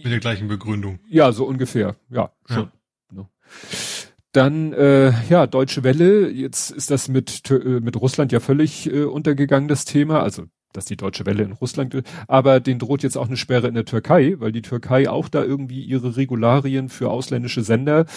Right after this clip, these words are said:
Speaker 2: geändert hat. Also könnte es sein, dass die Deutsche Welle demnächst in der Türkei auch nicht mehr senden darf. Äh,
Speaker 1: Mhm.
Speaker 2: Türkei hat aber generell jetzt sowieso ganz andere Probleme, weil Erdogan ist eigentlich ein guter Freund sowohl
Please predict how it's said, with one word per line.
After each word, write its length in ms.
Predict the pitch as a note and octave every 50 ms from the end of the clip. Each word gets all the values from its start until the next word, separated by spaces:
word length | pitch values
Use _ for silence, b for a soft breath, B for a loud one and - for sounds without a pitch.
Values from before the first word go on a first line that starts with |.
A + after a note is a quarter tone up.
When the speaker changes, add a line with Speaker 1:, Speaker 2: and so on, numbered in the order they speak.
| B B B B _
Speaker 2:
geändert 500 | - C#3 C3 C3 C#3+ D3+ D#3 D#3 D#3 -
hat. 180 | F3 F3+ - -
Also 440 | - A#2 A2 G#2+ A#2 A2 A2 A2
könnte 320 | G#2+ - - A#2+ A#2 A2+ A2
es 60 | -
sein, 180 | - A#2 A2 A2
dass 120 | A2 -
die 100 | - A2+
Deutsche 280 | G#2+ A2+ A2 - - G#2+
Welle 180 | G#2+ G#2+ G#2+
demnächst 380 | G#2 G#2+ G#2 G#2 G#2+ G#2+ - -
in 60 | A#2
der 80 | G#2+ G#2
Türkei 360 | - G#2+ G2+ - A#2+ C#3+ E3+
auch 120 | C#3 G2 G2
nicht 180 | G#2+ G2 -
mehr 100 | G#2+ G#2
senden 360 | F#2+ - G2+ G2+ G2+ _ G#2+
darf. 300 | F#2+ G2 G2+ A#2 D3+ D3+ B B B B B B B B A#2 G#2+ _
Äh, 220 | - C3 B2+ B2 A#2+
Speaker 1:
Mhm. 60 | C3
Speaker 2:
Türkei 440 | - - C3+ - - B2+ C3 D#3+ C#3+
hat 160 | D#3 E3 -
aber 220 | C#3 C3+ C3+ C3
generell 500 | B2+ C3+ B2+ B2+ B2+ A#2+ A2 A#2 B2+ E3
jetzt 320 | F3+ E3 E3 D#3 - - -
sowieso 400 | A#2 C3 D#3+ F#3+ F#3 D#3 E3 D#3+
ganz 220 | - C#3+ D3 D3
andere 280 | - - D3 D#3 D3 C#3+
Probleme, 640 | - - - C3+ G2+ G2+ G#2+ D3 E3 D#3+ C3+ B2+
weil 320 | B2 A#2+ B2 B2 B2+ B2+ B2 B B B B B A#2 B
Erdogan 400 | _ B2 B2+ B2+ C3+ C3+ C#3 C3+
ist 240 | C#3 C3 - - _
eigentlich 480 | - A#2+ C3+ F#3 F3+ F3+ D#3+ D#3+ D#3 -
ein 60 | C#3+
guter 260 | B2+ E3 C#3 D3+ C#3
Freund 400 | C3 - - - C3+ C3+ C#3 C#3
sowohl 600 | B2 C3+ B2 G#2+ A#2+ B2+ C3+ C3+ C3+ C#3 - -